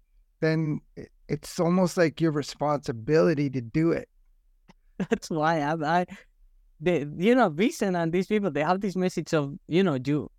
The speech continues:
Speaker 2: the universe has this huge mission, and then it's like, who is going to raise the hand to say, "I'm going to do it"? So at some point, I raised my hand, and now I'm going through this phase of,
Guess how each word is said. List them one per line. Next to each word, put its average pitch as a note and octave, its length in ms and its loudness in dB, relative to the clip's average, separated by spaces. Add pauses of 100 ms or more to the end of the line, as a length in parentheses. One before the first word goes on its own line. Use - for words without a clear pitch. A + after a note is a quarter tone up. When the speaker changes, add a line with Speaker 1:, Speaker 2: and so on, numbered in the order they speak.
Speaker 2:
the C#3+ 200 0
universe F3 440 0
has E3 200 -2
this D#3 160 -4
huge - 480 -4
mission, C3+ 580 -4
and C3 180 0
then D#3 120 2
it's D3+ 140 0
like, C3+ 220 0
who F3 180 -2
is D#3+ 140 0
going D#3 280 0
to C3+ 120 -4
raise D3 280 -2
the B2+ 100 0
hand C3 420 -6
to C3+ 100 -2
say, B2+ 240 -2
"I'm B2+ 160 0
going C3 260 -2
to B2 80 -4
do B2+ 160 -4
it"? C3 120 -2 (500)
So D3 180 2
at C#3 160 0
some F#3 140 -2
point, A#3+ 180 4
I D3+ 100 -2
raised E3+ 260 0
my G#3 140 2
hand, C3 240 -6 (640)
and C#3+ 200 -2
now F#3+ 240 4
I'm G3 220 2
going F#3 240 0
through D#3 180 -4
this D#3+ 220 -2
phase F3+ 340 -2
of, C#3+ 240 -4